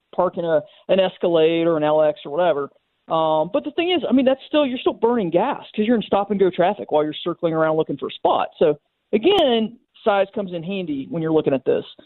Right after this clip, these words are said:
Um, three trim levels to choose from, so they make it pretty easy. You can get a base, an F Sport, or luxury.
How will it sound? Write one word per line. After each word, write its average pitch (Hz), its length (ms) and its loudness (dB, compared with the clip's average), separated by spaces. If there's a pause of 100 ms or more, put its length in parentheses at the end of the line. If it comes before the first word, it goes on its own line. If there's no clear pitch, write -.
(340)
Um, 151 480 -2 (640)
three 226 220 0
trim 254 260 0
levels 233 280 0
to - 80 -20
choose 240 260 -2
from, 226 200 0
so 262 120 -2
they 262 60 2
make 277 160 -2
it 254 80 -8
pretty 247 180 -2 (100)
easy. 165 220 -6
You 185 120 0
can 208 140 2
get 196 280 0
a - 40 2
base, 190 380 0
an 170 100 2
F 180 200 0
Sport, 180 380 0 (100)
or 165 160 -2
luxury. 165 580 0